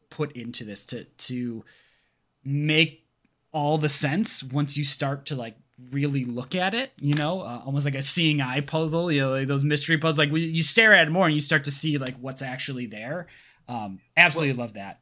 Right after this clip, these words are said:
Speaker 2: do you ever get an answer to it, though? We just get a, a, a part where he's calling, what was it, like, an agent or a reporter of some sort or something, trying to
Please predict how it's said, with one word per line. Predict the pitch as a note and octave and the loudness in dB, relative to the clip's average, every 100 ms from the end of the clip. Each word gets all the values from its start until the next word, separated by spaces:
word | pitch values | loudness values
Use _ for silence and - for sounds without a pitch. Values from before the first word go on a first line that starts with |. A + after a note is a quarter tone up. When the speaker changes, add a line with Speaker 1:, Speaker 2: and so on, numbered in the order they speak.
| _ | _
Speaker 2:
do | - | -6
you | D3 C#3 | 0 2
ever | C3+ | 2
get | C3+ C3+ | 0 0
an | A2 | 0
answer | G2+ A2 - D3 D3+ D#3+ | 0 0 -2 -4 -4 -8
to | - D#3 | -6 -4
it, | - | -2
though? | F3 | -2
We | D3+ A2+ | -2 -4
just | B2+ - | -6 -6
get | C3+ A#2+ | -4 -2
a, | A2+ - - - - C#3 | -2 -6 -20 -20 -14 -10
a, | |
a | A#2+ - G#2 | -10 -10 -14
part | - C3 B2+ C3 | -2 0 0 0
where | A#2 A2+ | 0 0
he's | A#2+ A#2+ A#2 G#2+ - - - - | 0 -2 -2 -4 -10 -10 -10 -10
calling, | - D3 D3+ C#3+ C3 A#2+ A2+ - - - | 0 2 2 -2 -4 -4 -4 -4 -2 -2
what | C#3 B2 | 2 2
was | G#2+ | 2
it, | G#2+ | -2
like, | G2 | -2
an | G2 | 0
agent | A2 D3+ D#3 D#3+ D#3 | 2 2 0 -4 -6
or | C3 A2 | -6 -4
a | G#2 | -4
reporter | G2 - E3 E3 D#3+ C#3+ | -6 -4 -2 -2 -4 -6
of | |
some | - D#3 C#3+ | -8 -10 -10
sort | D3 C#3+ C3+ | -10 -8 -6
or | A2+ | -8
something, | - B2+ C3 B2+ | -8 -12 -12 -12
trying | - A2+ G#2+ | -10 -10 -10
to | - G#2+ G#2 G2+ | -8 -6 -6 -8